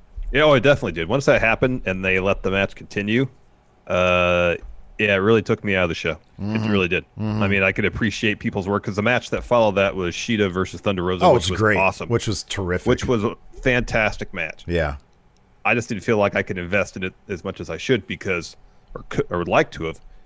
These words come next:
Speaker 1: because of what just happened
Speaker 2: Mm-hmm.
Speaker 1: and
Speaker 2: Mm-hmm.
Speaker 1: what was allowed to happen afterwards.
Speaker 2: Mm-hmm.
Speaker 1: Um, like, uh, Rebby, uh, Matt's wife, she was seemingly incensed, uh, based on a tweet. Um, reports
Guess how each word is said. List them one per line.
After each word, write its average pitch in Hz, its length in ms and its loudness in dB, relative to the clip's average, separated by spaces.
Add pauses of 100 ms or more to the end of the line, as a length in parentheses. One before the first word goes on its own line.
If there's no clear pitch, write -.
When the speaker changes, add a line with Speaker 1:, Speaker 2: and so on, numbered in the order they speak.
(140)
Speaker 1:
because 107 320 0
of 95 60 4
what 101 140 2
just - 200 -2
happened - 300 -8 (140)
Speaker 2:
Mm-hmm. 110 340 0 (160)
Speaker 1:
and 90 260 0
Speaker 2:
Mm-hmm. 90 180 -2
Speaker 1:
what 98 140 -2
was 90 120 -6
allowed 92 320 0
to 90 60 0
happen 90 300 0
afterwards. 80 540 -6 (300)
Speaker 2:
Mm-hmm. 90 320 2
Speaker 1:
Um, 98 600 2
like, 92 240 -2 (360)
uh, 92 220 2
Rebby, 110 460 2 (420)
uh, 90 220 2
Matt's 98 260 -2
wife, 101 360 0 (400)
she 127 180 0
was 98 340 0 (160)
seemingly 117 540 4
incensed, 92 580 -6 (540)
uh, 90 400 0
based 101 300 -2
on 98 80 -4
a 87 40 -4
tweet. 101 400 -4 (420)
Um, 92 500 2 (160)
reports 101 580 -4